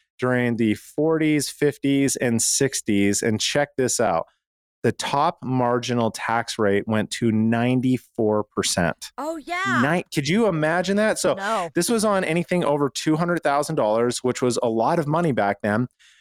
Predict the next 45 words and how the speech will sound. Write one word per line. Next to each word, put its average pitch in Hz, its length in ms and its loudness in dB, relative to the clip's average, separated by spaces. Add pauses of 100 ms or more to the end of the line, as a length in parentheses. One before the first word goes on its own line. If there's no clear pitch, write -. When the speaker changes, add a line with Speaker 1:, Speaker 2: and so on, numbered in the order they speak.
(100)
Speaker 1:
But 135 120 0
let 165 120 2
me 220 80 0
tell 190 220 0
you 156 120 4
a - 20 2
little 143 220 0
bit 135 140 0
about 127 260 0
an 113 180 0
actor 127 400 0
turned 120 300 -2
president. 104 540 0
You 113 100 -6
know 135 140 2
who 147 60 2
I'm 151 100 -2
talking 160 380 -2
about? 180 260 0 (260)
Speaker 2:
Yeah, 349 60 2
Speaker 1:
Ronald - 220 0
Reagan. - 360 0
Speaker 2:
Reagan. 202 400 -2
Speaker 1:
Yeah. 277 380 0 (340)
Reagan 220 360 2
only 214 260 2
made 185 260 2
a 165 60 0
couple - 460 -2
movies 151 420 2
per - 180 -2
year. 127 440 2
And 147 180 -2
the 139 60 0
reason 147 380 0
is, 143 220 0
is 131 120 0
he 123 80 -8
got 131 180 0
about 127 200 0
a - 20 0
hundred 139 420 -2
thousand-ish 131 840 0
per 139 220 -2
movie. 117 540 2